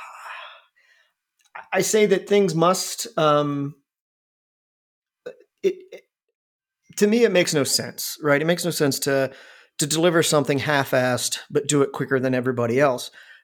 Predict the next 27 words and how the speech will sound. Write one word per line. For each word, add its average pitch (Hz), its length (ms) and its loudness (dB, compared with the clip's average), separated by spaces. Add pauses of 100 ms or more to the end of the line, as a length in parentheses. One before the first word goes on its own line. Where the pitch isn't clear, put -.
But 180 120 2
apparently 202 460 0
that 170 180 2
seems 170 320 -2
to 151 80 -6
be 151 240 -2
the 151 120 -2
way 156 200 4
business 151 380 -2
works, 214 280 -4
because 123 300 -10
that's 143 260 -4
how 170 180 -2
a - 20 -2
lot 120 240 -2
of 175 80 -6
companies 170 420 -6
do 165 200 -6
it. - 160 -6
That's - 120 -10
how 156 140 -4
a - 20 -2
lot 135 160 -2
of - 80 -10
people 151 280 -6
do 123 220 -4
it. - 160 -8